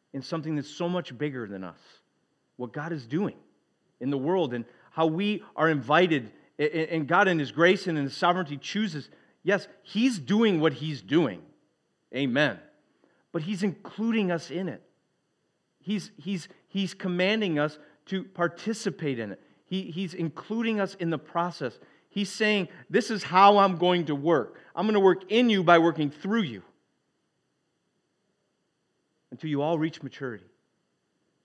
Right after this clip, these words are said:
I think that gives us great significance as a church. We're just, we're a small piece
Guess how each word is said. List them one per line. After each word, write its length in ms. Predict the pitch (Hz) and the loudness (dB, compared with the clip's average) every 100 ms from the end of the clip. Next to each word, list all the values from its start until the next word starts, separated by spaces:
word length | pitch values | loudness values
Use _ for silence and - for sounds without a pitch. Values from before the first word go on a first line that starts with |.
| _ _ _ _ _ _ _ _ _ | _ _ _ _ _ _ _ _ _
I 100 | 196 | -12
think 240 | 196 220 208 | -6 -4 0
that 340 | 190 - 143 | -2 -2 -2
gives 240 | 165 156 | -2 0
us 160 | 165 - | -2 -4
great 320 | - 160 160 | -6 -6 -6
significance 800 | - 156 143 165 139 - 104 - | -10 -10 -8 -8 -8 -10 -12 -14
as 340 | 120 131 113 - _ _ _ _ _ _ 127 | -8 -8 -8 -18 _ _ _ _ _ _ -14
a 80 | |
church. 380 | 117 - 165 135 - | -12 -10 -10 -10 -12
We're 100 | 151 | -8
just, 280 | 190 - - _ _ - | -8 -10 -16 _ _ -4
we're 160 | 170 | -2
a 40 | 170 | -2
small 680 | - - 156 165 190 196 185 | -6 -12 -6 -2 0 0 -2
piece 680 | - - 170 - - - | -10 -12 -12 -12 -16 -20